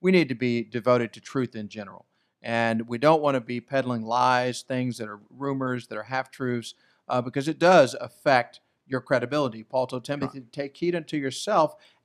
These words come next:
Speaker 1: and unto the doctrine, for in doing so you will save both yourself and those who hear you. It matters not only what you teach, but how you live. Live and speak in a way that's consistent as one who tells the truth of the gospel.
Speaker 2: Right. I don't know where the time went, Kevin.
Speaker 1: <laughs>
Speaker 2: We're,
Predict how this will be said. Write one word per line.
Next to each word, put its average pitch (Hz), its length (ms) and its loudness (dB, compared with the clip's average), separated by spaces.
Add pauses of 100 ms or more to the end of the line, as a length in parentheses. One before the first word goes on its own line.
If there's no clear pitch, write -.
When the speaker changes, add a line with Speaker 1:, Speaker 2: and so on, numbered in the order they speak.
Speaker 1:
and 196 180 4
unto 185 220 4
the 165 100 0
doctrine, 131 420 0
for 127 180 -4
in 120 80 -4
doing 147 240 -2
so 131 160 -6
you 123 100 -6
will 123 80 -8
save 131 300 -4
both 127 220 -4
yourself 131 440 -2 (260)
and 127 140 -4
those 135 200 -2
who 120 80 -6
hear 127 240 -2
you. 110 200 -6
It 120 140 -12
matters 143 300 -2
not 131 140 -4
only 175 220 -4
what 160 220 -4
you 139 80 -14
teach, 135 340 -4
but 127 100 -6
how 120 120 -4
you 113 160 -6
live. 107 320 -8 (340)
Live 165 420 4
and 120 140 -14
speak 156 420 0
in 123 80 -10
a 120 60 -8
way 127 180 -4
that's 120 140 -12
consistent 127 560 -10
as 117 180 -12
one 117 260 -12
who 113 120 -16
tells 113 420 -10
the 120 60 -20
truth 117 280 -20
of 107 60 -20
the 113 60 -20
gospel. 131 440 -16
Speaker 2:
Right. 80 180 -4 (680)
I - 40 6
don't 180 100 10
know 196 80 10
where 214 140 12
the 175 60 4
time 185 300 8
went, 143 220 -2
Kevin. 151 280 8
Speaker 1:
<laughs> - 80 12
Speaker 2:
We're, 285 160 12